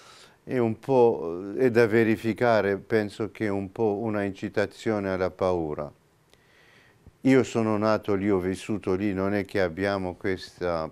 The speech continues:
paura, questi attentati. Sono capitati alcuni, eh, anche,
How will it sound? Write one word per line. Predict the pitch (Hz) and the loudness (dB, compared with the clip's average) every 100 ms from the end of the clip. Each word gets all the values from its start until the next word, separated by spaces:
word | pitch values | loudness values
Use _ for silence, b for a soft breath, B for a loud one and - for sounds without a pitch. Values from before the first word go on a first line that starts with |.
| - | -8
paura, | 98 98 113 110 101 95 | -4 -2 0 0 -2 -4
questi | 90 98 92 - 95 92 | -4 -8 -8 -10 -4 -2
attentati. | 92 - 92 90 - 87 87 87 - B B B B | -2 -4 -6 -6 -6 -4 -4 -6 -12 B B B B
Sono | - 147 151 | -2 2 4
capitati | 131 123 135 123 120 98 101 | 2 2 0 2 2 2 0
alcuni, | 90 85 101 92 90 87 B B B B | -2 -2 -4 -4 -4 -8 B B B B
eh, | - 107 | -10 -6
anche, | - 107 101 - 104 95 95 90 | -2 0 -2 -2 0 2 2 -2